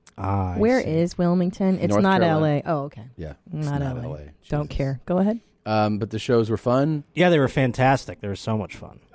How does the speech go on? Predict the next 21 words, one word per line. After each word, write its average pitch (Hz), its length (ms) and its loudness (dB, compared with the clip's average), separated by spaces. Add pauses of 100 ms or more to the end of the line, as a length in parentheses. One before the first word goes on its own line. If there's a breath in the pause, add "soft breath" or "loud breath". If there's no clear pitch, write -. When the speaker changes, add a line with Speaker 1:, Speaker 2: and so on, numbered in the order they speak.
(140)
Speaker 3:
That's - 200 -16
awesome. - 220 -14
Speaker 1:
The - 60 -16
club 123 220 2
was 107 140 -2
great. 120 680 0 (180)
Speaker 3:
And, 131 240 2
um, 123 220 6
Speaker 1:
Can't 123 160 4
wait 120 140 2
to - 80 -14
go 117 140 2
back. 117 580 0 (480)
Speaker 3:
how'd 120 200 0
you 127 100 -4
do 127 360 4
in 127 120 4
the, 123 240 2
uh, 120 340 0
lady 143 300 -2
department? 85 460 -6